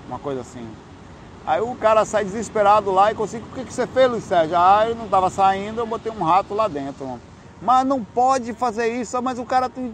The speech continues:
tava, ia ficar preso no caixão, ia encaixar ele lá dentro, ele ia entrar no buraco. Ele não saiu, tomou uma bronca desgraçada dele, mas ele meteu o ratão lá dentro do caixão, <laughs> o cara sai, sai o espírito, sai o desgrama todo, um rato vai comer você, vou.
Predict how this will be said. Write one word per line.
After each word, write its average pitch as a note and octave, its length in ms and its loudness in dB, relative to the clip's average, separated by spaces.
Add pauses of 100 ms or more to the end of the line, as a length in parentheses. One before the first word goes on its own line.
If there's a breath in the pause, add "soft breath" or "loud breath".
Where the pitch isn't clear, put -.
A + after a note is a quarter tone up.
tava, B3+ 180 -2
ia B3+ 100 0
ficar A#3 240 -8
preso G#3+ 360 -2
no G#3+ 60 -8
caixão, A3 480 -2
ia A3 140 -6
encaixar G3 420 2
ele F#3+ 100 0
lá D#3+ 120 2
dentro, G3+ 240 -6
ele F#3+ 100 -2
ia F#3+ 60 -2
entrar F3+ 300 2
no G3+ 60 -6
buraco. E3 380 0 (880)
Ele B3 120 -6
não A3+ 100 -2
saiu, G#3+ 460 2 (460)
tomou G3 220 -2
uma A#3 100 6
bronca G3 340 0
desgraçada F#3 760 0 (180)
dele, D3 360 -6 (260)
mas E3+ 100 -6
ele F3+ 80 -10
meteu F3+ 300 -4
o - 20 0
ratão F3+ 440 0
lá F#3 120 2
dentro F3+ 220 -6
do F#3 60 -4
caixão, E3+ 500 -4
<laughs> - 340 -10
o G3+ 100 -2
cara - 280 -6
sai, - 200 -8 (520 loud breath)
sai G3+ 260 2
o G#3 80 4
espírito, G3+ 680 -4
sai G3+ 160 2
o - 20 0
desgrama G3 400 -2
todo, G3 200 -6
um G#3+ 100 -6
rato G#3 540 -2
vai F#3 140 -2
comer F#3 320 -4
você, G3 680 -4
vou. F#3+ 200 -8